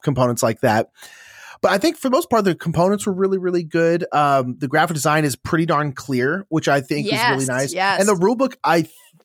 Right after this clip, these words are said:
Speaker 1: I, I'm trying to think how the rule, I think the rule book was fine. I don't
Speaker 2: Yep.
Speaker 1: remember if it was particularly, I don't remember it being bad, which means it was probably fine.
Speaker 2: Yeah,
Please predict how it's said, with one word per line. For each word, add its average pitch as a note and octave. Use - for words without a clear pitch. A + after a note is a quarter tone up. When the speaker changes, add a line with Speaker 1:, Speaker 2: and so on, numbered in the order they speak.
Speaker 1:
I, F#3+
I'm G3+
trying A3
to G3
think F3+
how D3+
the D#3
rule, D3+
I D3
think C4+
the E4+
rule E3
book A#3+
was D#3+
fine. G#3
I D3
don't E3+
Speaker 2:
Yep. F3+
Speaker 1:
remember F3
if D#3+
it F3
was D3
particularly, D#3
I C#3
don't G3
remember A3+
it F3+
being E3+
bad, A2+
which B2
means C#3+
it C#3
was B2+
probably G#2
fine. E2
Speaker 2:
Yeah, C4+